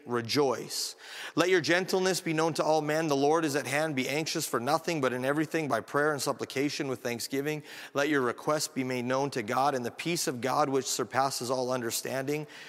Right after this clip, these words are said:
will guard your hearts and your minds through Jesus Christ.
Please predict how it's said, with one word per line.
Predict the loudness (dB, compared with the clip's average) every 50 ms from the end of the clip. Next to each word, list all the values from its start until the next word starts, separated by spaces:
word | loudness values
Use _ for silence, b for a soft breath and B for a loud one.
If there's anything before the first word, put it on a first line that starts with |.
| B B B B
will | 0 0 0
guard | 2 4 4 6 6 6 6 6 4 2 0 -2 -2
your | 2 4 4 4 4 4 4 2 0 -4 B B B
hearts | -8 -4 0 2 2 2 2 0 -2 -2 -4 -4 -4
and | -4 -4 -2 0
your | 0 0 0 0
minds | 0 -2 -4 -2 0 0 2 0 0 -2 -4 -4 -6 -6 -4 -4 -4 -4 -4 -6 -10 b b b b b b b
through | -8 -4 -4 -4
Jesus | -4 -4 -6 -6 -4 -6 -6 -6
Christ. | -4 -4 -4 -4 -4 -8 -12 -14 -14 -14 -18